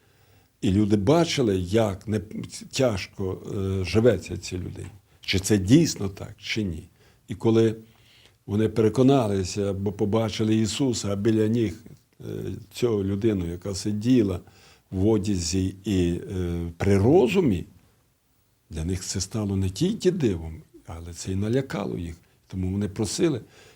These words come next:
«Господи, покинь наші, е, терена, бо ми недостойні цього».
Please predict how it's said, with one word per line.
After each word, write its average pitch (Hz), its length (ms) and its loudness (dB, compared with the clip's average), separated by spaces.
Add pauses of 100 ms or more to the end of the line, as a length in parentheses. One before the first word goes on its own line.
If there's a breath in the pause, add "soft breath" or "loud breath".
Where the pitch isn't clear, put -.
(260 loud breath)
«Господи, 101 680 -6
покинь 101 600 -4 (240)
наші, 90 500 -8 (600 soft breath)
е, 85 320 -6 (720)
терена, 120 600 0 (800 soft breath)
бо 92 100 -4
ми 104 120 0
недостойні 113 800 -2
цього». - 380 -12